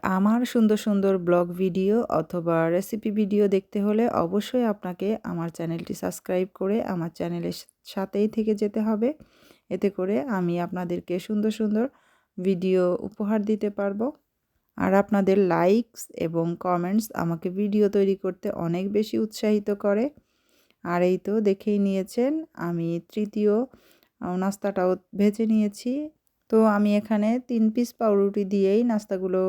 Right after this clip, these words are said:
উম, তৈরি করে নিয়েছি। তো আপনারা চাইলে এখানে আরও ব্যবহার করতে পারেন,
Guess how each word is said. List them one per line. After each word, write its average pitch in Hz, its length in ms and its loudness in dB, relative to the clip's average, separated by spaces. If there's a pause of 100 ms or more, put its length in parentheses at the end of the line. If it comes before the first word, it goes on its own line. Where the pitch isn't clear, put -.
উম, 202 220 -6 (140)
তৈরি 214 240 2
করে 214 220 2
নিয়েছি। 202 480 -2
তো 240 140 -8
আপনারা 190 360 0
চাইলে 185 400 -2
এখানে 180 340 -4 (320)
আরও 180 300 0 (420)
ব্যবহার 180 440 -2
করতে - 340 -8
পারেন, 185 360 -2